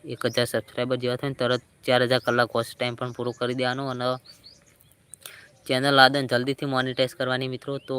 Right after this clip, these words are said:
તમારો સપોર્ટ કરો ને મિત્રો, એવું ને એવું કરતા રહેજો. એનાથી પણ તમે વધુ સપોર્ટ કરજો મિત્રો, એટલે જલ્દીથી ચેનલ આપણી મોનેટાઇઝ થઈ જાય. ને એક હજાર સબસ્ક્રાઈબર પણ જલ્દીથી થઈ જાય મિત્રો. તો જે જે મિત્રો સપોર્ટ કરી રહ્યા એમનો ખૂબ ખૂબ આભાર મિત્રો.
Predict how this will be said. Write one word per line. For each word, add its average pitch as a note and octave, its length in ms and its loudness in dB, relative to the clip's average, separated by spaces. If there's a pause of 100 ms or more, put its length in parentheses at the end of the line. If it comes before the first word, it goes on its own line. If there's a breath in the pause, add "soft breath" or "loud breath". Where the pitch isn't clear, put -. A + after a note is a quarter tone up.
(580)
તમારો A#2+ 380 0
સપોર્ટ B2 500 -8 (300)
કરો B2 300 -4
ને D3+ 120 -8
મિત્રો, C3+ 240 -8
એવું B2 300 -6
ને A#2+ 60 -6
એવું B2 140 -6
કરતા B2 280 -4
રહેજો. C3+ 260 -4 (400 loud breath)
એનાથી B2+ 320 -4
પણ C#3+ 180 0
તમે C3+ 200 0
વધુ B2 280 0
સપોર્ટ B2+ 380 -4
કરજો C3 240 -2
મિત્રો, C3+ 220 -4
એટલે B2+ 220 -2
જલ્દીથી A#2 420 -4
ચેનલ A#2+ 300 -4
આપણી A#2 300 -4
મોનેટાઇઝ A2+ 400 -6
થઈ A#2+ 180 -6
જાય. C#3 200 -4 (720 loud breath)
ને A2+ 180 -12 (240)
એક B2 180 -8
હજાર B2 220 -2
સબસ્ક્રાઈબર A#2+ 540 -4
પણ B2 240 -6 (160)
જલ્દીથી A#2 460 -6 (120)
થઈ B2 160 -8
જાય B2+ 140 -2
મિત્રો. B2+ 280 -10
તો - 180 -8 (840 soft breath)
જે A#2+ 200 -10
જે C3+ 140 -8
મિત્રો C3 320 -8
સપોર્ટ A#2+ 380 -8
કરી B2+ 220 -6
રહ્યા C3 160 -2
એમનો A#2+ 160 -8
ખૂબ A#2 220 -12
ખૂબ B2 180 -8
આભાર A#2 280 -4
મિત્રો. B2 260 -10